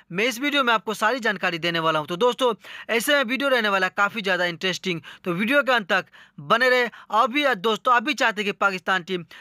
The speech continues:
तीसरा वनडे मैच जीतकर सीरीज तीन जीरो से अपने नाम कर ले, तो इस वीडियो को जरूर लाइक कीजिएगा। वहीं दोस्तों, क्रिकेट से जुड़ी हर छोटी बड़ी खबर पर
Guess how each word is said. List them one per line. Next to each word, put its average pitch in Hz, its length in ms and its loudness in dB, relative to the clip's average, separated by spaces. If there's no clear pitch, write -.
तीसरा 277 320 2
वनडे 240 240 2
मैच 214 180 -2
जीतकर 185 280 -6
सीरीज 185 380 -4
तीन 269 200 2
जीरो 262 200 4
से 220 100 -2
अपने 202 260 0
नाम 208 240 2
कर 214 140 -4
ले, 190 120 -2
तो 196 100 -6
इस 165 140 -8
वीडियो 175 220 0
को 160 280 -2
जरूर 220 300 2
लाइक 190 200 2
कीजिएगा। 151 460 -2
वहीं 240 160 4
दोस्तों, 247 440 2
क्रिकेट 220 300 0
से 254 140 -2
जुड़ी 220 220 -2
हर 240 160 2
छोटी 220 320 -2
बड़ी 202 180 0
खबर 196 240 0
पर 175 260 0